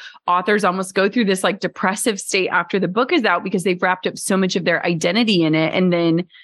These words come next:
you know, they collect the feedback from it and that, like, fuels how they feel about themselves. And he said to me, he said, like, "This is not your life's work. This is just a very important piece of work in your life."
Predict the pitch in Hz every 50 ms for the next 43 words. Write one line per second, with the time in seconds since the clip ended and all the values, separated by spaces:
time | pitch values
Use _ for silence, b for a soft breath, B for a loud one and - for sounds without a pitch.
0 | B _ 220 214 202 196 180 175 175 175 - 185 180 170 - - 175 160 - -
1 | 220 220 226 190 208 180 175 180 - - 180 180 170 165 - 175 175 170 170 160
2 | 156 147 - 180 170 170 165 - - - 202 190 185 180 180 180 - 190 170 170
3 | 170 175 - - 185 180 170 165 160 139 - - - 190 - - 440 453 381 220
4 | 202 202 202 220 208 202 202 196 - - 226 262 233 240 233 208 190 185 185 185
5 | 180 - 175 170 160 170 170 165 160 B B B B B B B B B - 180
6 | 170 202 214 247 254 254 294 285 240 247 254 233 226 - - 196 190 185 180 160
7 | 156 175 175 - - 196 180 170 170 170 190 247 254 - - 226 190 196 208 185
8 | 202 196 - 214 185 185 170 165 196 185 165 165 180 190 196 214 214 - 202 185
9 | 165 170 160 - 202 185 - - 175 175 175 165 170 170 - - 175 160 147 151
10 | - 110 78 - - -